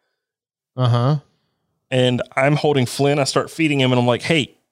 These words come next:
Speaker 2: could you get that?" And she's like, "I don't know how." Like,
Speaker 1: She didn't
Speaker 2: okay.
Speaker 1: put soap all in it, did she?
Speaker 2: No.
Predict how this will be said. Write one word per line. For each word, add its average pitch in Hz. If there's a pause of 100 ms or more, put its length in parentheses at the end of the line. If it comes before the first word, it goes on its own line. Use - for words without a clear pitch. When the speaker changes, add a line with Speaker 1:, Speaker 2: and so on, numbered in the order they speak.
(140)
Speaker 2:
could 127
you 156
get 170
that?" 180
And 147
she's 143
like, 139
"I 160
don't 160
know 143
how." 135 (1500)
Like, 117
Speaker 1:
She 135
didn't 139
Speaker 2:
okay. -
Speaker 1:
put -
soap 127
all 95
in 92
it, 82
did 95
she? 101 (240)
Speaker 2:
No. 190